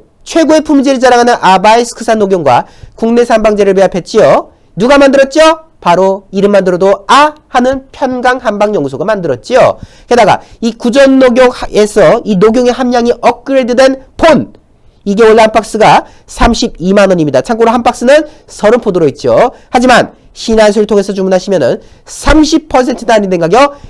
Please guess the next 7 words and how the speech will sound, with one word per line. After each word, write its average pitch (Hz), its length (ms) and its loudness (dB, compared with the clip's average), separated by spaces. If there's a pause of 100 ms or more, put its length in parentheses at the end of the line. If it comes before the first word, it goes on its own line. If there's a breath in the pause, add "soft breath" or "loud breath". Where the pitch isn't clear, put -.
(120)
이십이만 226 880 0
사천 226 420 0
원에 302 400 2 (180)
구전 208 240 0
녹용 202 380 0 (100)
삼십 - 320 -4
포를 240 320 2